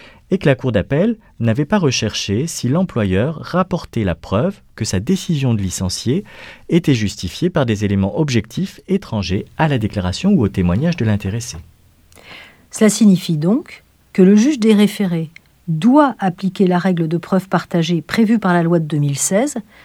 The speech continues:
Speaker 2: et que le lanceur d'alerte n'est pas tenu de démontrer le lien de causalité entre l'alerte et la mesure de représailles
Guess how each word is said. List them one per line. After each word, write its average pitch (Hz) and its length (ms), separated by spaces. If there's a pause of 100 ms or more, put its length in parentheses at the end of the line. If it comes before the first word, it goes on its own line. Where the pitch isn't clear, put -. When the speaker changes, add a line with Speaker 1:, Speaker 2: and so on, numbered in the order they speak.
(220)
Speaker 2:
et 208 80
que - 100
le 196 140
lanceur 170 360
d'alerte 151 460 (120)
n'est 190 180
pas 180 180 (160)
tenu 165 400 (260)
de 175 120
démontrer 190 580
le 160 120
lien 175 280
de 226 80
causalité 175 760
entre 185 280
l'alerte 156 520 (120)
et 269 240
la 190 140
mesure 170 420
de 170 80
représailles 170 640